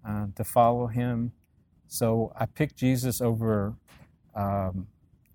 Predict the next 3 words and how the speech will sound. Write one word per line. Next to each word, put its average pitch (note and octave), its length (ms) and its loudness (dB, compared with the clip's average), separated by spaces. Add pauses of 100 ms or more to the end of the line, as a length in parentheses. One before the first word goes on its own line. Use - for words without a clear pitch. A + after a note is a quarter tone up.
(320)
family, B2+ 560 0 (460)
friends, C3 640 -2 (640)
co-workers, B2+ 960 0